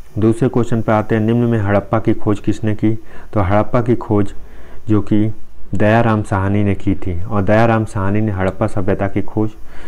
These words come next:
की थी। उसके अला-, इन्होंने कब किया था? तो उन्नीस सौ इक्कीस में हड़प्पा सभ्यता की खोज की थी। राखाल दास बनर्जी ने किसकी खोज की? तो मोहनजोदड़ो की, मोहनजोदड़ो की खोज की। और उन्होंने कब की? तो उन्नीस सौ बाईस में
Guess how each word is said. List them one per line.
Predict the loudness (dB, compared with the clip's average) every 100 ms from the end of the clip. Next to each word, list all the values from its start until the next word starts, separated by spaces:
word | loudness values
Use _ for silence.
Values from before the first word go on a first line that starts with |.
| -4 -2
की | 0
थी। | 2
उसके | 0 0 2
अला-, | 2 2 0 2
इन्होंने | 2 4 4 4
कब | 2 2
किया | 0
था? | 0 0
तो | -2
उन्नीस | 0 0 2 2
सौ | 2
इक्कीस | 0 0 0 -2 0
में | 0
हड़प्पा | 2 2 2 0
सभ्यता | 0 0 0 2
की | 2
खोज | 2 0 0
की | 0 0
थी। | 0 0 0 4 2 2 -2 -2 0 2 2 2
राखाल | 2 2 2 2
दास | 4 2
बनर्जी | 2 2 2 2 2
ने | 2 2
किसकी | 2 2 2 2
खोज | 2 2
की? | 2
तो | 2 2
मोहनजोदड़ो | 2 2 2 2 2 2 4 2
की, | 2 0 0 0 0 -2 -2
मोहनजोदड़ो | 0 2 2 4 4 4 4
की | 4
खोज | 2 2 2
की। | 0 -2 -2 -4 0 0 2
और | 2
उन्होंने | 2 2 2 2
कब | 2 0
की? | 2
तो | 4 4
उन्नीस | 2 2 2
सौ | 0
बाईस | 2 2 2 0
में | 0 2